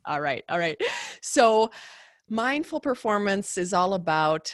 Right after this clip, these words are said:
how people deliver their best performances. And I have seen some, uh, amazing performances from you on stage as an actor and you, uh, creating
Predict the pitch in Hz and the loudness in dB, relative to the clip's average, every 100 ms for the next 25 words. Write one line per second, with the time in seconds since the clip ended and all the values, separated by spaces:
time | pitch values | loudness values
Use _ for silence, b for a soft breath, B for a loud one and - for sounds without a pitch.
0 | 170 - 165 160 165 180 170 170 170 160 | -14 -4 0 0 -2 -6 -6 -6 -4 -6
1 | 156 156 151 156 147 - - 147 160 151 | -6 -6 -6 -4 -6 -6 -12 -10 -8 -6
2 | 147 - 143 143 151 151 170 190 190 190 | -8 -8 -8 -6 -6 -4 -2 0 -2 -2
3 | 185 175 165 - - 190 190 185 180 170 | 0 0 -2 -6 -4 -2 -2 -4 -4 -2
4 | 165 - 160 156 151 - 190 185 220 233 | -2 -2 -2 0 0 0 2 2 2 0
5 | 214 196 208 214 214 208 214 - 185 190 | -2 -4 0 0 0 -2 -4 -4 -4 -2
6 | 208 226 233 - 170 170 - - 208 208 | 0 0 0 0 -2 -2 -6 0 2 4
7 | 226 233 196 175 170 - 180 220 262 - | 4 2 0 0 -2 -2 0 2 0 0
8 | 277 277 247 165 156 147 151 147 B - | 0 2 0 -2 -4 -4 -6 -10 B -16
9 | 156 185 185 185 180 - 160 151 - - | -8 -4 -2 -2 -2 -2 -2 -2 -4 -4
10 | 185 185 185 196 190 | 0 2 2 2 0